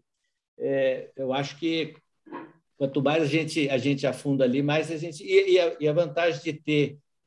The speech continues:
de ter alguns padrões em neurooftalmologia que, que são, que, que ajudam a, a, a melhorar o conhecimento. Mas você, você acompanhou tudo isso, é, é, é, é,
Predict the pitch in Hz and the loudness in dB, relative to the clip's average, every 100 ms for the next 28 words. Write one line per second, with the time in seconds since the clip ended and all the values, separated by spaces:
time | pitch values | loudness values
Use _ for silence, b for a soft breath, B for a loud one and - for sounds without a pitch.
0 | - 135 139 151 151 147 139 147 175 - | -4 -4 -2 0 0 2 0 0 -4 -2
1 | 180 135 139 160 170 123 127 131 127 123 | -2 0 0 0 0 0 0 0 0 -2
2 | - 123 120 110 123 156 151 165 160 151 | 0 0 0 -2 -2 -2 -2 -4 -6 -8
3 | 147 - 139 139 139 139 151 151 147 _ | -12 -8 -6 -4 -2 0 -2 -4 -10 _
4 | _ _ _ _ - - - 117 - 127 | _ _ _ _ -20 -18 -14 -10 -4 -4
5 | 127 135 127 180 160 139 127 123 123 123 | 0 0 2 2 4 2 0 -6 -6 -10
6 | 120 123 117 127 123 123 120 123 117 113 | -10 -8 -4 -2 -2 -2 -2 -4 -6 -6
7 | 110 110 123 190 190 - 208 220 190 175 | -6 -6 -6 -4 -2 0 0 0 -4 -4
8 | 143 135 131 131 117 123 135 147 139 123 | -2 0 0 -4 -8 -6 -6 -2 0 -2
9 | - _ _ _ _ - 127 123 127 123 | -4 _ _ _ _ -10 -6 -6 -4 -2
10 | 120 110 107 - | -2 -4 -8 -10